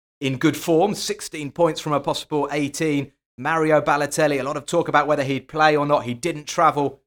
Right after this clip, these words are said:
with, uh, with the team because of, uh, a reported stomach problem, but he arrived on the Sunday.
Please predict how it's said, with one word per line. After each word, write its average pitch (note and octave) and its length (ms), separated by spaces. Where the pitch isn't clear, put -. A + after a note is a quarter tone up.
with, C#3+ 260
uh, B2+ 220
with C#3 140
the C3 80
team D3 280
because C3 320
of, B2 240
uh, A#2 200
a A#2 40
reported A#2+ 480
stomach D#3+ 640
problem, B2+ 460
but B2 80
he B2+ 80
arrived C#3 560
on C#3+ 180
the C3 80
Sunday. C#3+ 640